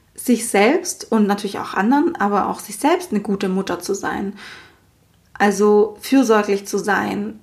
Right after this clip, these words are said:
sich zu nähren, ähm, sich aufzufüllen, Liebe zu schenken, bedingungslose Liebe. Das schaffen wir meistens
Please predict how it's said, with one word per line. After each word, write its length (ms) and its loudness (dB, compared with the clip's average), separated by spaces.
sich 440 -14
zu 180 -2
nähren, 840 2
ähm, 520 -6
sich 280 -4
aufzufüllen, 840 0
Liebe 380 2
zu 160 -6
schenken, 400 -6
bedingungslose 720 0
Liebe. 420 -6
Das 160 -4
schaffen 260 2
wir 100 4
meistens 480 0